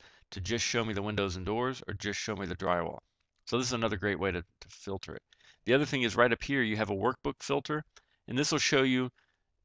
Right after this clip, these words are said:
just show me the things on this sheet or show me the things throughout the project. So if I had drywall takeoff or ceiling takeoff on multiple sheets, if I said project, it would show it to me everywhere. If I show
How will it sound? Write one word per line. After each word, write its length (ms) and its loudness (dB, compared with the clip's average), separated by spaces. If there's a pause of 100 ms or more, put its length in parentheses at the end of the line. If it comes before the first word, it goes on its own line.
just 160 0
show 120 4
me 100 2
the 60 -2
things 260 -2
on 140 2
this 140 4
sheet 340 0
or 60 -2
show 180 0
me 100 -2
the 140 -4
things 260 -6
throughout 320 4
the 80 -6
project. 600 2 (440)
So 120 0
if 100 6
I 80 10
had 260 2 (320)
drywall 420 6
takeoff 520 0
or 60 -6
ceiling 360 -4
takeoff 440 -2
on 140 0
multiple 460 0
sheets, 480 -4 (140)
if 100 -8
I 80 2
said 240 -2
project, 480 2
it 80 0
would 120 -4
show 200 0
it 100 -4
to 80 -8
me 120 -8
everywhere. 500 -4 (640)
If 160 -4
I 100 2
show 540 2